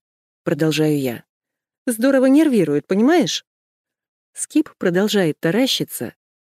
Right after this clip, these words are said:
а потом, гордо взмахнув плавниками, удаляется в другой конец аквариума. Секунду спустя он уже прячется под золотистым сундучком с сокровищами. Думает, я его не вижу.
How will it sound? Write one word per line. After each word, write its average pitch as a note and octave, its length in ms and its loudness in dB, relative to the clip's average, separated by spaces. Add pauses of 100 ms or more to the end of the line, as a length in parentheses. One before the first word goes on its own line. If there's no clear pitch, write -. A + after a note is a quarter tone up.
(160)
а F3 80 -4
потом, A#3+ 420 0
гордо E3+ 320 0
взмахнув D#3+ 540 -2
плавниками, B3+ 720 -2 (380)
удаляется B3 580 0
в F3+ 40 -6
другой F#3 360 0
конец A#3 400 0
аквариума. C3 720 -4 (640)
Секунду E3 500 -2
спустя A3 500 -4 (240)
он C4+ 160 2
уже E3 200 0
прячется G3 500 -2
под D#3+ 160 -2
золотистым E3 600 -2
сундучком E3 580 -2
с - 60 -6
сокровищами. A#2+ 880 -4 (560)
Думает, G3+ 480 0
я F#3 160 0
его F#3 140 0
не F#3+ 160 0
вижу. F#3 420 -2